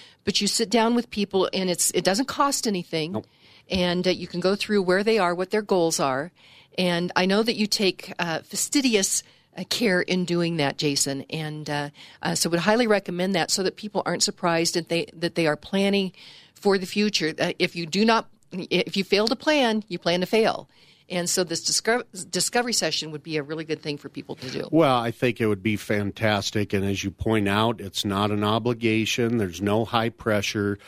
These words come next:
Speaker 2: Uh, at the very worst, you're gonna have kind of a picture of where you're at. Sometimes that might be a surprise that you're not happy about, and sometimes it might be a surprise that you're really happy about. Uh, Kim, I wanna make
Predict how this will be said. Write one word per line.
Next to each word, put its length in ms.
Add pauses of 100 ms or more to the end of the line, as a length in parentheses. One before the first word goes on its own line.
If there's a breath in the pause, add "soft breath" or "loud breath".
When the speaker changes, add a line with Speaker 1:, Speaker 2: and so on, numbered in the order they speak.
(260 loud breath)
Speaker 2:
Uh, 140
at 80
the 80
very 480
worst, 640
you're 140
gonna 260
have 380
kind 200
of 120
a 40
picture 600
of 180
where 400
you're 320
at. 480 (220 loud breath)
Sometimes 680
that 160
might 280
be 140
a 60
surprise 800 (320 loud breath)
that 200
you're 80
not 240
happy 440
about, 420
and 160
sometimes 640
it 40
might 300
be 140
a 40
surprise 640
that 180
you're 120
really 460
happy 400
about. 500 (360 loud breath)
Uh, 300
Kim, 220
I 40
wanna 200
make 280